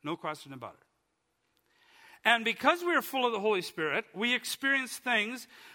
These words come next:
we've never experienced before. Everything changes in us, and some report joy like they've never had. Some, they're crazy. They can't, they can't go to bed at night. And for a long time after that, man, they, they can't hardly, they're,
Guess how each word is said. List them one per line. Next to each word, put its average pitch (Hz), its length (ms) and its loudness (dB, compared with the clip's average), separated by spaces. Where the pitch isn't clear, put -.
we've 220 260 0
never 196 280 4
experienced 285 520 0
before. 170 640 -4
Everything 302 480 2
changes 262 520 0
in 180 100 0
us, 147 260 -6
and 170 100 -6
some 247 380 2
report 214 600 -2
joy 208 280 2
like 202 200 -2
they've 175 120 -2
never 185 260 0
had. 160 200 2
Some, 240 320 2
they're 190 120 0
crazy. 226 360 -2
They 151 120 -6
can't, 196 300 -6
they 180 140 0
can't 196 260 -4
go 208 120 -4
to 208 80 -2
bed 214 180 4
at 156 140 -2
night. 120 160 -6
And 202 160 -2
for 226 120 4
a 220 60 6
long 277 280 6
time 302 260 6
after 302 280 2
that, 165 180 2
man, 247 180 2
they, 240 140 -2
they 277 120 0
can't 247 260 0
hardly, 254 200 4
they're, 285 200 4